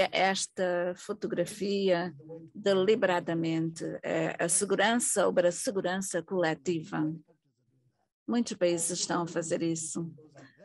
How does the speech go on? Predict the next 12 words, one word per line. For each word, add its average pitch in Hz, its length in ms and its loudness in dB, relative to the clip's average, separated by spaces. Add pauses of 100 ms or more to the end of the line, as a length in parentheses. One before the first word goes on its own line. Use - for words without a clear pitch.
(120)
Eu 190 640 4
tirei 196 400 4
uma 190 500 0 (800)
fotografia 220 760 -2
inocente, 185 800 -2
porque 180 260 -4
estava 156 320 0
lá. 190 300 -4 (340)
Ah, 180 200 2
temos 180 380 -2
ali, 170 520 0
ah, 170 640 -6